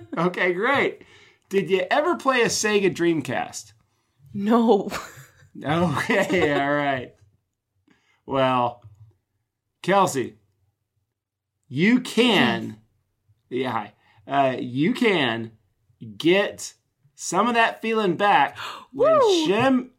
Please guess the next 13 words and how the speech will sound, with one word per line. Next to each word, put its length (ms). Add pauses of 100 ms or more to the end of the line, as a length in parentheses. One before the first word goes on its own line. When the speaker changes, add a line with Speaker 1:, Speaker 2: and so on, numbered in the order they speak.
(280)
Speaker 1:
Shenmue 960 (720)
and 140
Shenmue 500
two 580 (600)
is 120
released 300
for 60
the 100
P 220
S 180
four, 560 (640)
Xbox 480
One, 420